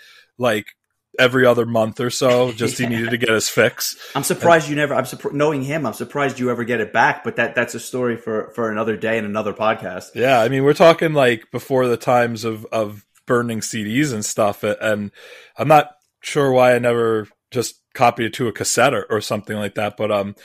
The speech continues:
Speaker 1: it was just funny to me, like, the, the Edge was always on loan, um, <laughs> for me a-, as a kid, but, um,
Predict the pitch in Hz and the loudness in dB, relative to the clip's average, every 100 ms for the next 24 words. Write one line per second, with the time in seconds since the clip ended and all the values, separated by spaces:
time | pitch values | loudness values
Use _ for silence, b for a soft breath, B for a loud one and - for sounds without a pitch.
0 | B B B 120 131 135 - 120 123 110 | B B B -4 0 0 2 2 2 0
1 | 107 107 104 - 113 - 117 113 120 110 | -2 0 -2 -2 -4 -2 -2 2 2 2
2 | 113 113 117 110 110 120 117 113 117 113 | -4 2 2 2 4 4 4 2 4 4
3 | 104 101 - 110 107 101 104 740 659 679 | 0 -6 -10 -2 0 0 -2 -8 -14 -14
4 | 762 143 127 135 120 113 110 113 113 - | -8 -8 -6 -4 -4 -2 -2 -2 -2 -2
5 | 113 104 95 120 110 107 104 101 101 101 | -4 -4 -6 -2 -2 -2 -2 -2 -4 -8